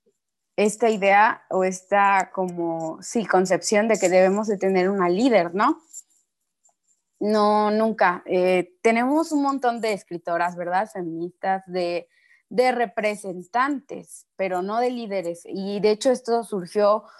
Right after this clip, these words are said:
otra vez, este, hace poquito cuando fue la toma de la C N D H, de que hubo muchos conflictos porque creían que había líderes, ¿no? Que esta mujer que está organizando esto, pues que es la líder de todo esto, ¿no?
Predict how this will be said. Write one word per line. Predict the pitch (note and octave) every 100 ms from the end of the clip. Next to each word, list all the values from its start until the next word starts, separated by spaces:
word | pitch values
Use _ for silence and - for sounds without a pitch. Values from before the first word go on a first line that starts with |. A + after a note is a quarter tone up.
| - -
otra | - G#3 G#3+ G3
vez, | G3+ G#3 - -
este, | F#3 - _ F3+ F3+
hace | F#3+ A3+
poquito | G3 F#3+ G3 B3+
cuando | B3+ F#3+ F3
fue | G3+
la | G3+
toma | G3+ G3 G3+
de | G3+
la | F3 E3+
C | F#3+
N | F#3+ F#3
D | F#3
H, | G#3 - E4+ F4+ _ _ _ _ -
de | G#3 A3 -
que | - G#3+ G#3+
hubo | A#3+ C#4
muchos | D4+ D#4+ D4
conflictos | D#4+ C#4 D4 - B3+ -
porque | G3 - F3+
creían | - F#3 G3 C#4+ B3 B3+ C4 _ _ _ _ _
que | G#3 F#3+ F3 E3+ -
había | G3+ A#3+ A#3
líderes, | B3+ D#4+ C4 F#3+ F3+ G3+
¿no? | C4+ E4
Que | A#3 G3+
esta | -
mujer | C4+ A3 B3 B3
que |
está | A3+ A#3
organizando | A#3 A#3+ A3 A#3 A3+
esto, | A3+ B3+ C#4 C#4
pues | - -
que | G#3+
es | B3
la | C#4+
líder | C#4 C#4 B3+
de | G#3+
todo | G#3 G3+ F#3+
esto, | F#3 - E4
¿no? | A3 F4+